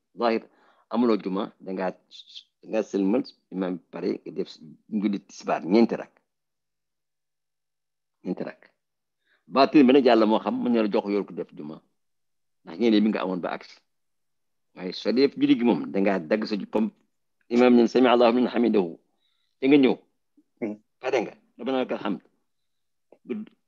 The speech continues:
Speaker 1: yow, nga, nga dugg ci moment boobu. War nga xam bokkoo sa julli, sa julli gi moom, moom rate nga julli gi.
Speaker 2: Hmm.
Speaker 1: Nga pare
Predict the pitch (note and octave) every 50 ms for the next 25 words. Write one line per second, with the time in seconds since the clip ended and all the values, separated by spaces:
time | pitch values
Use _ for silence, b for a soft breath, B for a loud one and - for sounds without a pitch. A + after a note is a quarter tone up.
0 | _ _ G#2 G#2+ A2+ A#2 - - - A2+ A2 - - A2 A2+ - - B2+ C3+ D3
1 | C3+ D3 C3+ B2 - - C#3 C3+ C3 C3+ B2 G#2+ G#2+ F#2+ - - - _ _ _
2 | _ _ _ _ _ _ _ _ _ _ _ _ _ _ _ _ _ _ - G#2
3 | A2+ A#2+ G#2 - G2+ F2+ D#2+ A2+ - - - G2+ G#2+ G2+ - - F#2 E2+ F2+ G2+
4 | F#2 F2+ - - - A2 A2 A#2 A2+ A2 G2 - G2+ G#2+ A2+ G#2+ G2 G2 F#2 -
5 | G2+ G#2 - A2 G2+ F2+ D#2 E2 D#2+ - - - _ _ _ _ _ _ _ _
6 | _ _ _ _ _ - A2+ G2 - G#2 - _ _ _ _ _ _ _ _ _
7 | _ _ _ _ _ - D2+ D2+ D2 - - D#2